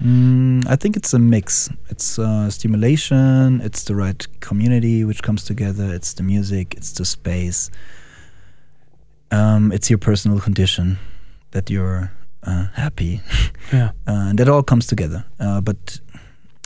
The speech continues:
Speaker 1: I think, uh, yeah, I'm, I agree that there needs to be more discussion about it.
Speaker 2: Yeah. You, you, um,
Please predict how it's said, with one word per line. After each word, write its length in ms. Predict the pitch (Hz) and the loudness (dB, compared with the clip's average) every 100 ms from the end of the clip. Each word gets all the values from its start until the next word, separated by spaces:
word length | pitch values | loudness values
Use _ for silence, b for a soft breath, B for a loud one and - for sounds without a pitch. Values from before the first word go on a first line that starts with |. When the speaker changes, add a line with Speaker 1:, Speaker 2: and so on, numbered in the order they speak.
| - - - | -14 -14 -8
Speaker 1:
I 80 | 117 | -6
think, 480 | 123 - 120 117 - | -4 0 0 0 -4
uh, 640 | 107 107 101 101 101 101 98 98 - - - - | -4 -2 -2 -2 -2 -2 -2 -4 -6 -10 -14 -20
yeah, 140 | - - - - - | -18 -16 -16 -14 -2
I'm, 220 | 113 107 | 0 2
I 100 | 110 | 0
agree 460 | 110 98 107 110 113 | 0 2 4 4 4
that 220 | - 85 | 2 -4
there 160 | 87 82 | -4 -4
needs 220 | 85 - | -6 -8
to 100 | - | -8
be 320 | 80 71 82 - - - | -8 -8 -10 -14 -12 -4
more 180 | 87 | -2
discussion 440 | 87 - - - - | -2 -4 -8 -6 -8
about 340 | - - - | -8 -12 -14
it. 120 | - - - | -18 -12 -2
Speaker 2:
Yeah. 140 | 127 - | 0 2
You, 180 | 151 160 | 2 2
you, 260 | 165 165 165 | 2 2 4
um, 220 | 160 156 | 2 0